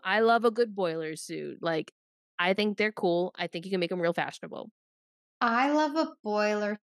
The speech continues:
Speaker 2: suit up until the point that I need to go to the bathroom.
Speaker 1: Then I hate it.
Speaker 2: <laughs> Then I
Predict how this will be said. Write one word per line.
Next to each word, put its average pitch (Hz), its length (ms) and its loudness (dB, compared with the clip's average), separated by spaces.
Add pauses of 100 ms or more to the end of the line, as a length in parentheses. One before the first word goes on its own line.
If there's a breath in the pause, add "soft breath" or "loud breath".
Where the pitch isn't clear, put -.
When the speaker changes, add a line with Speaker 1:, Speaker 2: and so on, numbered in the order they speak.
(140)
Speaker 2:
suit 190 460 -6 (120)
up 214 180 0
until 226 260 0
the 214 60 0 (100)
point 190 200 -6
that 190 80 -4
I 190 60 -6
need 185 140 -6
to 180 60 -10
go 185 100 -8
to 180 60 -6
the 165 200 -16
bathroom. 170 560 -10
Speaker 1:
Then 208 200 4
I 202 120 6
hate 170 240 4
it. 139 200 -6
Speaker 2:
<laughs> 330 420 -2
Then 269 260 6
I 294 100 2